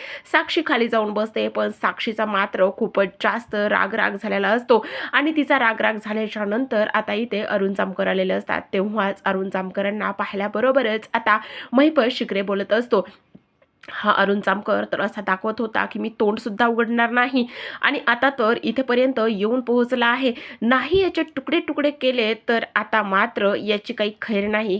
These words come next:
किंवा मी महिपत शिखरे नाव लावणार नाही, असंच आता इथे महिपत बोलत असतो, कारण साक्षीवर त्याचं प्रचंड प्रेम असतं. त्यासोबतच साक्षीला वाचवण्यासाठी आतापर्यंत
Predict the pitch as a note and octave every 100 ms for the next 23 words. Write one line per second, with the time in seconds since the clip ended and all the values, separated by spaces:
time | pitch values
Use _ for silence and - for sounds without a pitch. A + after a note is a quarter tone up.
0 | G#3 G3+ G#3+ G#3+ G3+ G#3 G3 A3 G#3+ A#3+
1 | C#4+ D#4 D4 A#3+ A#3+ G#3+ G#3 G3+ F#3+ A3+
2 | C4 G3+ F#3 F#3 G3+ B3+ G#3+ - - -
3 | - D4+ F4 - A#3+ A#3 A3+ A3 G#3 G#3+
4 | G#3+ G#3 A3 G3 F#3+ F#3 F#3+ G3 G3+ A3+
5 | F#3 G#3 G3 F#3 G3 G3 - F#3+ F#3+ G3
6 | F#3+ F#3+ G3 C#4 D4+ D4+ C4 B3+ C4 -
7 | A#3 - - - A#3 D#4 - C#4 D4 A3+
8 | B3+ - - - G3+ A3+ A3 G#3+ G#3+ A3
9 | B3+ A#3+ G3+ G#3 A3+ A3+ A3 A3 A#3